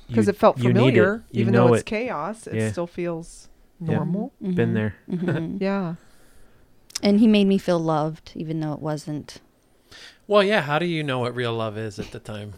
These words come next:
Speaker 4: You've been conditioned to, like, any kind of love probably felt really powerful to you, right?
Speaker 3: Yeah.
Speaker 4: Or, or, or, like, real love.
Speaker 3: Mm-hmm.
Speaker 4: Does that make
Speaker 2: Mm-hmm.
Speaker 4: sense?
Speaker 3: Mm-hmm.
Speaker 4: Yeah.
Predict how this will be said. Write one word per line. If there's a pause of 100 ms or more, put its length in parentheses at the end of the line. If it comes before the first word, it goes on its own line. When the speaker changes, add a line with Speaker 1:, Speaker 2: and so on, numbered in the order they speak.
(120)
Speaker 4:
You've
been
conditioned
to, (560)
like,
any
kind
of
love (560)
probably
felt
really
powerful
to
you,
right? (140)
Speaker 3:
Yeah. (340)
Speaker 4:
Or, (120)
or,
or,
like,
real
love. (140)
Speaker 3:
Mm-hmm.
Speaker 4:
Does
that
make
Speaker 2:
Mm-hmm.
Speaker 4:
sense?
Speaker 3:
Mm-hmm. (300)
Speaker 4:
Yeah.